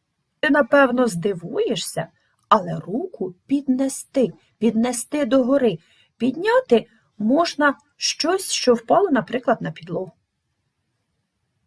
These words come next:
Питання: наступне чи слідуюче?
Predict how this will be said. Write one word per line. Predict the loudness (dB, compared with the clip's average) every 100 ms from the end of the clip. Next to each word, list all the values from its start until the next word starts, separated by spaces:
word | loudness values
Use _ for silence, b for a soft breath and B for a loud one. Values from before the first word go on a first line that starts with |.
| _ _ _ _ _ _ _ _ _ _ _ _ _ _ _ _ 2
Питання: | 2 4 2 2 -2 -10 -12 _ _ _ _ _ _ -8
наступне | 0 0 0 -6 -4 -2 -2 -6 -16 -16 -20 _ _ _ _ _ -2
чи | 0
слідуюче? | 0 0 0 0 -6 -8 -10 -10